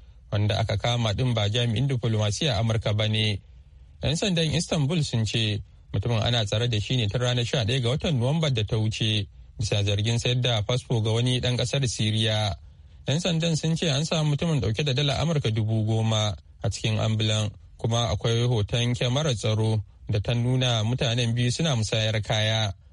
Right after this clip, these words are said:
Mahukuntan Turkiyya sun bayyana ba Amurken da harfan sunansa D J K, kuma yana aiki a ofishin jakadancin Amurka a Beirut na ƙasar Lebanon. Yau Alhamis, wata babbar jami'a a yankin Hong Kong ta tarwatsa tare da cire wani mutum-mutumi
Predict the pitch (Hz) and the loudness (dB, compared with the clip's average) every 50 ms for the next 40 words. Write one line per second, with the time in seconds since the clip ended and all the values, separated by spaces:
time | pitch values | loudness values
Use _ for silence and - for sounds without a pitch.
0 | - - - - - - - - - 131 160 202 196 185 165 147 - 147 165 180 | -20 -20 -20 -20 -20 -20 -12 -6 -2 -2 -2 0 0 0 0 0 0 0 0 0
1 | 190 175 139 131 - 170 170 160 143 123 - 151 156 151 165 175 180 165 143 123 | 0 0 -2 0 0 0 0 0 0 0 0 0 0 0 0 0 0 0 0 0
2 | 120 113 117 131 147 151 175 - 175 151 135 117 113 117 139 151 165 - 165 131 | 0 0 0 0 0 0 0 0 0 0 2 2 2 0 0 0 0 0 0 0
3 | 107 101 - 113 107 107 107 110 104 - 113 110 107 101 - - - - - 117 | 0 0 0 0 0 2 0 0 0 0 0 0 0 -2 -4 -8 -12 -8 -4 0
4 | 113 113 110 110 107 - 117 110 107 104 - - 113 110 107 101 90 - - - | 0 2 2 0 0 0 0 0 0 0 -2 -2 0 0 0 0 -2 -4 -8 -14
5 | - - - - - 113 107 107 107 110 110 113 117 117 104 - - 123 123 120 | -18 -16 -10 -6 -2 0 0 2 2 2 2 2 0 0 0 0 0 0 0 0
6 | - 127 107 101 107 123 117 127 107 101 131 127 120 117 - 135 120 117 123 127 | 0 0 0 2 0 0 0 0 0 0 2 2 2 2 0 0 0 0 0 0
7 | 151 - - 117 104 139 156 147 139 - 127 101 107 104 107 110 117 160 156 127 | 0 0 0 0 2 2 2 2 0 0 0 0 0 2 2 2 2 0 0 0
8 | 110 113 104 110 107 - 113 107 107 110 107 104 107 104 107 110 110 110 107 98 | 0 0 0 0 0 0 0 2 2 2 2 0 0 0 2 2 2 2 0 0
9 | - - _ _ _ _ - - - - - - - - - - - - - - | -4 -8 _ _ _ _ -20 -20 -20 -20 -20 -20 -20 -20 -20 -20 -20 -20 -20 -20
10 | - - - 131 151 196 214 190 175 165 180 190 156 170 165 165 - 170 165 175 | -10 -4 -2 0 0 0 0 0 0 2 0 0 0 0 0 0 0 0 0 0
11 | 185 175 175 156 135 147 147 156 170 156 165 165 165 170 180 175 151 127 120 123 | 0 0 0 0 0 0 0 0 0 0 0 0 0 0 0 0 0 2 2 0
12 | 139 165 - 180 151 131 123 120 - 180 170 143 123 139 139 139 - 165 165 165 | 0 0 0 0 2 2 2 0 0 0 0 0 0 0 0 0 0 0 0 0
13 | 147 123 127 135 143 147 - 143 127 147 160 151 131 117 - - 151 143 127 120 | 0 0 0 0 0 0 0 0 0 0 0 0 -2 -2 -2 -2 0 0 2 2
14 | 131 139 151 151 151 151 135 110 - 185 170 135 107 101 - - 110 110 110 110 | 2 2 2 2 2 0 0 0 -2 -2 0 0 0 0 0 0 0 0 2 2
15 | 107 104 | 0 0